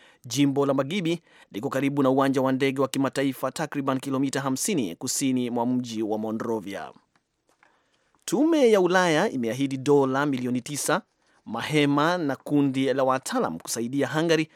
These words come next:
kukabiliana na wimbi la wahamiaji kutoka Mashariki ya Kati, Afrika Kaskazini na Afghanistan.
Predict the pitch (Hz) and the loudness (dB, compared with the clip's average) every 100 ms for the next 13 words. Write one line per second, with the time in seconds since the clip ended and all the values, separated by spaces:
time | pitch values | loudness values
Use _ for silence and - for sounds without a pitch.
0 | - - - 180 180 185 190 190 180 180 | -20 -20 -2 0 0 0 2 2 2 0
1 | 190 165 170 - 160 156 160 160 170 147 | -2 -2 -2 0 0 2 0 0 0 -2
2 | 147 160 156 147 - 151 143 - 139 - | -6 -6 -2 -4 -2 -4 -4 -4 -4 -2
3 | 156 - 151 _ - - 120 - 165 151 | -4 -4 -6 _ -20 -10 -10 -4 -4 -4
4 | 147 135 156 131 151 139 135 131 139 139 | -4 -2 -2 -2 0 2 0 -2 -2 -2
5 | - 220 196 | -2 -2 -2